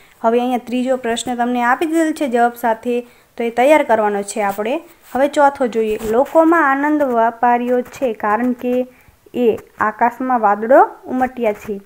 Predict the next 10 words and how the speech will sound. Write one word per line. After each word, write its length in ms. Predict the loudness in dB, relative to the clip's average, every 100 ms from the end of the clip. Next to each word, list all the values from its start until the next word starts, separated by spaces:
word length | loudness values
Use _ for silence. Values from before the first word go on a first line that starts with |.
| -20 _ _
પાંચમું, 440 | 0 0 0 -4 -6
ખેડૂતે 440 | -2 0 0 -2
કેવા 340 | -2 0 4 4
ફેંટા 440 | 2 -4 0 2
બાંધ્યા 420 | 2 0 0 -2
છે? 420 | -4 -4 -2 -2 -4 -12 -20 -20 _ 0
ખેડૂતે 400 | 0 2 0 0
માથે 440 | 2 0 2 0
લીલા 440 | 0 0 4 6
રંગના 440 | 4 2 0 0